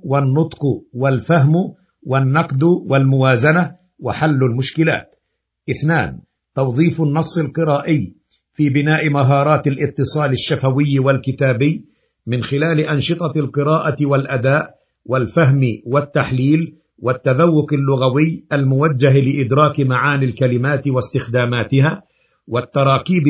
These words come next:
ودلالاتها، إضافة إلى تحليل المواقف والشخصيات وتقويمها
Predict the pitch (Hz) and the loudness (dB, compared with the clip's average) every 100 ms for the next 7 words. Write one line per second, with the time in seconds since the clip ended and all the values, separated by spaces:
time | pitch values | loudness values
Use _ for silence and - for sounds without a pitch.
0 | 139 151 143 143 131 127 123 143 143 175 | 2 2 2 0 0 0 -2 0 0 0
1 | - _ _ - 131 151 190 147 139 135 | -4 _ _ -8 -4 0 2 0 0 0
2 | 143 135 127 - 107 147 165 143 127 127 | 2 2 0 -2 -4 2 4 4 2 2
3 | 147 143 139 127 127 123 - _ _ 113 | 2 2 0 0 0 -2 -8 _ _ -4
4 | - - 151 98 - 131 127 143 160 - | -2 0 -2 -2 0 2 2 2 -2 -8
5 | _ _ - 120 139 - 139 185 151 127 | _ _ -6 -4 -4 0 2 4 4 4
6 | 135 131 | 4 2